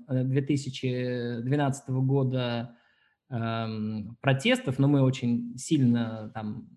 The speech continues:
играли в этом существенную роль. Ну и сейчас, кстати, продолжаем играть. То есть вот сейчас, если там, э, какие-нибудь в Париже идут тут забастовки или, ну, какие-то манифестации в поддержку Навального,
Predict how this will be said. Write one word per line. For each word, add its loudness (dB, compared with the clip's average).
играли 8
в 6
этом 4
существенную 0
роль. 6
Ну 6
и 2
сейчас, 2
кстати, -2
продолжаем 4
играть. 2
То 0
есть -4
вот -4
сейчас, -2
если -2
там, -2
э, -2
какие-нибудь 2
в -20
Париже 2
идут 0
тут -12
забастовки 0
или, 2
ну, 6
какие-то 0
манифестации 2
в -6
поддержку 0
Навального, 2